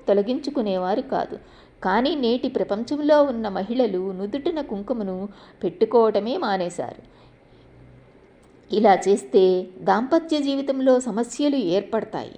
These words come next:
అనుకోని ప్రమాదాలు ఎదురవుతాయి. జ్యోతిష్య నిపుణులు అంటున్నారు.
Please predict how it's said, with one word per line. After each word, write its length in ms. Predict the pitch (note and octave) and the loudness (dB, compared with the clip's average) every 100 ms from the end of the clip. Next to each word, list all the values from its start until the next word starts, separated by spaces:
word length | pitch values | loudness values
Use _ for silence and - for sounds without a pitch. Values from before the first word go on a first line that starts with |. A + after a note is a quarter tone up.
| - - - E3 | -20 -20 -16 -4
అనుకోని 480 | G#3+ A#3+ D#4 D#4 | -4 2 2 2
ప్రమాదాలు 800 | D4+ C4+ B3 A#3+ A#3 G3 A3+ G#4 G#4 - | 0 0 0 -2 0 0 0 -2 -2 -4
ఎదురవుతాయి. 640 | F3+ F#3+ A#3+ G3 - - F3+ - - _ | -2 2 2 2 -4 -10 -14 -20 -20 _
జ్యోతిష్య 580 | - F#3 F#3+ A#3+ - C4+ | -2 -2 0 -6 -4 -4
నిపుణులు 680 | B3+ A#3+ A#3+ A3+ B3 D#4+ A#3 - - - _ - _ _ _ - | -4 -6 -6 -6 -6 -6 -6 -12 -20 -20 _ -20 _ _ _ -10
అంటున్నారు. 540 | A#3 A#3 A3+ E3+ C3 | -8 -6 -6 -6 -8